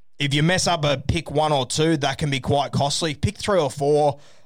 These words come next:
I normally find that I gamble on one of those. Last year it was Harry Grant. It came up good for me. Previous years it's been Moylan and it's gone to shit, but I've managed to get by without it.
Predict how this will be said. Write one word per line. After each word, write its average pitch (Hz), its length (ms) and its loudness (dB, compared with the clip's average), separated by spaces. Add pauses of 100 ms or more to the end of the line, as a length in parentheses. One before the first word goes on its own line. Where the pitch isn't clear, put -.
I 160 120 0
normally 180 280 2
find 151 260 0
that 143 80 2
I 139 140 2
gamble 135 480 0
on 123 100 0
one 131 140 0
of 135 80 0
those. 135 260 -2
Last 135 320 0
year 139 80 -2
it - 20 -2
was 117 100 -6
Harry 131 260 0
Grant. 127 340 -2
It 123 60 -12
came 127 240 -2
up 120 160 -2
good 135 200 -2
for 139 220 0
me. 139 140 0
Previous 156 480 -2
years 143 200 0
it's 127 160 -6
been 135 140 -2
Moylan 131 420 2
and 120 140 -2
it's 117 140 -6
gone 151 240 0
to 113 80 -4
shit, 135 360 -2
but 131 120 0
I've 127 160 0
managed 143 380 0
to 135 40 -4
get 120 180 -2
by 123 280 0
without 123 380 0
it. 196 160 2